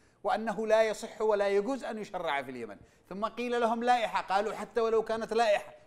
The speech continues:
ورفضوا تماماً. والشيخ علي اللهبي المؤتمر القيادي كان هو مقرر اللجنة، رفض رفضاً قاطعاً، وهذه معلومات مؤكدة. تواصلت مع أحد النواب المحسوب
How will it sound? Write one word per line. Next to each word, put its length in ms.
ورفضوا 460
تماماً. 500
والشيخ 340
علي 200
اللهبي 840
المؤتمر 840
القيادي 760
كان 200
هو 240
مقرر 1080
اللجنة، 440
رفض 340
رفضاً 380
قاطعاً، 440
وهذه 380
معلومات 420
مؤكدة. 400
تواصلت 420
مع 320
أحد 220
النواب 400
المحسوب 460